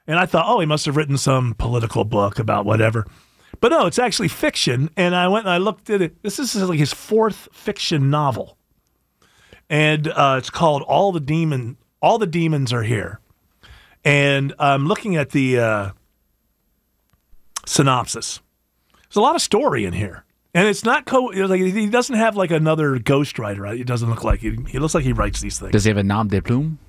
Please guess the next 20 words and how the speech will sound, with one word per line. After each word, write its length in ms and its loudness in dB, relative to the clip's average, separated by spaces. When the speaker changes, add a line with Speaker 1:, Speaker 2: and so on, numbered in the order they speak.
Speaker 1:
No, 200 -4
yeah, 280 -2
no, 240 -2
no, 200 2
he 100 4
does 140 -2
not 100 0
have 100 -2
a 40 -6
nom 260 -6
de 100 -10
plume. 320 -4
Otherwise, 460 2
I 80 4
wouldn't 240 0
know 140 0
it 40 -2
was 140 -2
Jake 240 2
Tapper. 360 2